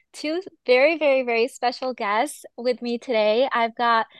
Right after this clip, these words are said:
Chris and Jess from the Spiritualized podcast, and we are, we're new friends, but we're old souls. It's like we've known each other before. We're on the same wave. We're, we vibe together, and I can't wait to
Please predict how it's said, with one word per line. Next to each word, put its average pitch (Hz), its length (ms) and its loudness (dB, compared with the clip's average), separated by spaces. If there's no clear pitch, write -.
Chris 262 480 -2
and 311 180 -4
Jess 233 480 0
from 226 280 -4
the 226 120 -6
Spiritualized 240 960 2
podcast, 208 920 0
and 247 500 -2
we 262 240 -2
are, 262 500 2
we're 320 320 2
new 285 300 -4
friends, 294 420 -4
but 277 180 -4
we're 254 200 -2
old 247 240 0
souls. 214 480 -2
It's 220 140 -6
like 240 160 -2
we've 240 180 -6
known 226 340 -2
each 226 200 -6
other 214 180 0
before. 196 380 -4
We're 196 80 0
on 214 180 0
the 226 80 -4
same 240 540 -4
wave. 233 520 0
We're, 226 240 0
we 240 220 -6
vibe 220 460 2
together, 214 580 -2
and 220 320 -4
I 226 140 -6
can't 254 420 -6
wait 226 320 -2
to 208 320 2